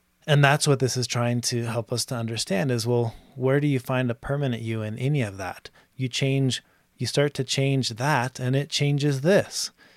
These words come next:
You start to change this, and it changes that because of the,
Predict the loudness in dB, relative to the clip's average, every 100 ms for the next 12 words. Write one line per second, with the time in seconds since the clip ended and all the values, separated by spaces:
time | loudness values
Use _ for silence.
0 | _ -10 -4 0 0 -2 -2 0 0 0
1 | 4 4 4 0 0 0 0 0 0 0
2 | 0 0 0 0 -4 -4 -2 -2 0 0
3 | -2 -4 -14 _ _ _ -4 -2 -2 -4